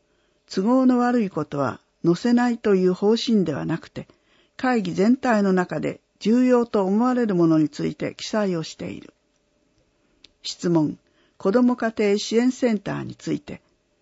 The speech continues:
センター長は現在、児童青少年課長が兼務している。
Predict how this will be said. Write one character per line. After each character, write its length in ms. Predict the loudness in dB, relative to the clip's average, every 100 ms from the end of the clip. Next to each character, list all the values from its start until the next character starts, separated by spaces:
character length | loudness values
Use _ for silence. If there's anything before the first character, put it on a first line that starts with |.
| _ _
セ 220 | -4 0
ン 60 | 0
タ 180 | 0 -2
ー 60 |
長 240 | -2 -2 0
は 120 | -2
現 280 | -2 0 0
在、 280 | -4 -12 -16 _ _ _ _
児 160 | -6 0
童 160 | 2 2
青 340 | 0 2 2
少 280 | 2 2 4
年 240 | 2 2
課 160 | -2 -4
長 240 | 0 2
が 120 | 2
兼 180 | 2 0
務 200 | 0 0
し 140 | -4 -10
て 140 | -10
い 80 |
る。 100 | -12